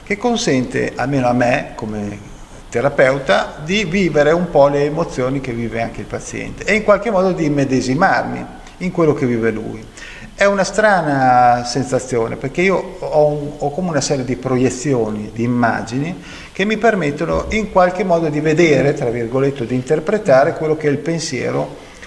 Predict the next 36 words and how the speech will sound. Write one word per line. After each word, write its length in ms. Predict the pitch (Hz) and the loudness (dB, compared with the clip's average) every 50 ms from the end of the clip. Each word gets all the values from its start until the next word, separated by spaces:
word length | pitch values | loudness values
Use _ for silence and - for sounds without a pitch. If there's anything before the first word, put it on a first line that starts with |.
| - - - | -20 -8 -2
della 220 | 139 151 160 160 | 2 2 2 2
persona 420 | 156 170 165 151 - - 131 135 139 | 2 0 -2 -2 -2 -2 0 2 2
nel 160 | 139 156 156 | 2 2 2
momento 380 | 170 190 175 147 156 151 - | 2 2 2 2 0 0 -2
in 40 | 160 | -4
cui 140 | - 156 151 | -4 -2 -2
me 140 | 147 139 135 | 0 0 2
lo 100 | 135 127 | 0 0
documenta, 600 | 131 - - - 160 165 220 240 208 147 - 113 - | 0 -2 -2 -2 -2 0 2 2 2 0 -2 -6 -6
cioè 140 | - 120 | -6 -4
mi 100 | 113 127 | -2 -2
fa 360 | 131 127 - 120 127 135 - - | -2 2 2 2 4 2 0 -2
i 80 | 139 113 | -6 -8
racconti, 540 | 107 - - - - 180 190 165 139 190 190 | -8 -8 -6 -2 0 2 2 2 0 -2 -4
mi 100 | 117 113 | -4 -2
dice 260 | 123 131 123 - 127 | -2 -2 -2 -4 -4
che 120 | - 117 | -4 -4
è 20 | 113 | -2
nell'antico 500 | 113 117 113 113 110 113 120 107 - 165 | -2 -2 -2 -4 -4 -6 -6 -4 0 2
Egitto, 460 | 175 151 131 156 165 160 160 - 113 | 2 2 2 2 0 0 -2 -4 -6
quindi 220 | - 120 110 110 | -4 -6 -6 -4
magari 340 | 113 120 123 120 120 113 - | -4 -4 -2 0 0 0 0
mi 120 | 113 113 117 | -2 -4 -4
immagino 460 | 113 113 117 117 113 117 117 113 117 | -2 -2 0 -2 -2 -2 -4 -6 -6
io 200 | 117 113 120 117 | -6 -6 -6 -6
stesso, 380 | - - 170 165 - - - - | -2 -2 -2 0 -2 -4 -8 -8
no? 340 | 120 113 135 151 165 - - - - - - - 175 - - | -6 -2 -2 -2 -2 -2 -6 -10 -10 -8 -8 -8 -10 -10 -8
L'esperienza 760 | - 120 131 135 127 - - 147 143 143 147 147 143 147 135 120 | -2 0 0 0 0 2 2 4 4 6 6 4 4 2 0 -2
che 100 | 131 123 | -2 -2
sta 160 | - - 123 | 0 0 0
vivendo, 500 | 156 165 180 151 139 135 147 143 131 127 | 2 0 0 2 2 2 2 2 0 -2
eccetera. 560 | 127 - - 127 113 - 117 117 - - - - | -2 -4 -4 -6 -6 -4 -2 -4 -4 -4 -4 0
E 120 | 202 220 | 2 2
in 160 | 220 208 185 | 2 2 2
qualche 340 | 214 208 196 202 196 202 233 | 2 4 4 4 2 0 -2
modo 840 | 214 185 151 135 131 135 131 139 151 170 190 185 - - - - - | 0 2 4 4 4 4 4 2 2 0 0 -2 -4 -10 -14 -16 -18